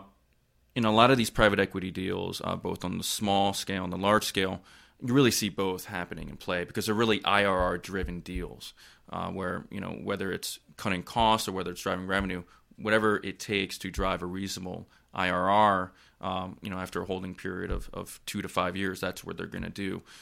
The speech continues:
Versus, you know, our value creation is really, again, focused on revenue growth. And what that means for the owner is that,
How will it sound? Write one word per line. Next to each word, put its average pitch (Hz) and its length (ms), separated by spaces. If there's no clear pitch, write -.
Versus, 95 480
you 101 60
know, 101 60
our 113 200
value 104 260
creation 95 460
is 87 80
really, 95 180
again, 92 260
focused 90 300
on 90 120
revenue 101 300
growth. 92 240
And 113 80
what 139 120
that 110 120
means 110 220
for 104 100
the 92 140
owner 98 260
is 90 80
that, 92 220